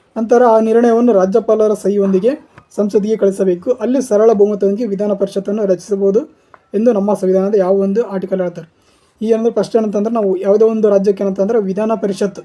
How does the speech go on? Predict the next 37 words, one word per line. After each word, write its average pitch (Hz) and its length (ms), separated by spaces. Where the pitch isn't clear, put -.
ರಚನೆ 208 220
ಮಾಡ್ಬೇಕಂತಂದ್ರೆ 220 800
ವಿಧಾನಸಭೆಯಲ್ಲಿ 214 560
ಏನಂತಂದ್ರೆ 202 600
ಟೂ 233 100
ಬೈ 233 120
ಥರ್ಡ್ 214 220
ಅಷ್ಟು 202 200
ಏನಂದ್ರೆ 208 240
ಬಹುಮತ 202 320
ಮುಖಾಲ-, 196 460
ಮುಖಾಂತರ 196 460
ಏನಂತಂದ್ರೆ 190 480
ನಿರ್ಣಯ 202 400
ತೆಗೆದುಕೊಳ್ಬೇಕು. 180 480
ಆ 214 40
ನಿರ್ಣಯ 240 320
ಏನಂತಂದ್ರೆ 233 680
ರಾಜ್ಯಪಾಲರ 226 500
ಸಹಿಯೊಂದಿಗೆ 214 420
ಏನಂತಂದ್ರೆ 208 360
ಸಂಸತ್ತಿಗೆ 208 360
ಕಳಿಸ್ಬೇಕು. 190 380
ಸಂಸತ್ 247 360
ಏನು 226 120
ಮಾಡ್ತಂತಂದ್ರೆ 208 540
ಅಲ್ಲಿ 294 400
ಅವ್ರು 220 180
ಏನಂತಂದ್ರೆ 226 560
ವಿಧಾನ 220 320
ಪರಿಷತ್ತನ್ನು 214 440
ರಚನೆ 196 280
ಮಾಡ್ಬೋದು 220 420
ಅಥವಾ 294 160
ಮಾಡದೇ 214 320
ಇರ್ಬೋದು 196 300
ಅಂತೇಳಿ 233 380